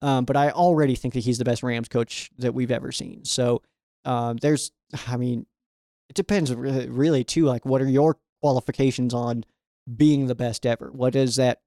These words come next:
even really mean in, uh, in every capacity? Is it, like, one of those things where it's like,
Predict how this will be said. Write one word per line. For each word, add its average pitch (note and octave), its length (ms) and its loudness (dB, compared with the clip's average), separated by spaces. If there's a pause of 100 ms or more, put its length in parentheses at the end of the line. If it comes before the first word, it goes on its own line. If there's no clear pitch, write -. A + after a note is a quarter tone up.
even A#2+ 400 2
really A#2+ 380 -2
mean C#3 480 2
in, B2 300 -4
uh, A#2+ 220 -4
in C3+ 180 0
every B2+ 260 0
capacity? A#2+ 720 -4 (300)
Is C3+ 140 2
it, C#3 220 0
like, C#3 240 0
one D3 120 2
of C#3+ 60 4
those C#3 200 4
things D3 300 2
where C3+ 280 4
it's C3 160 -2
like, C3 260 0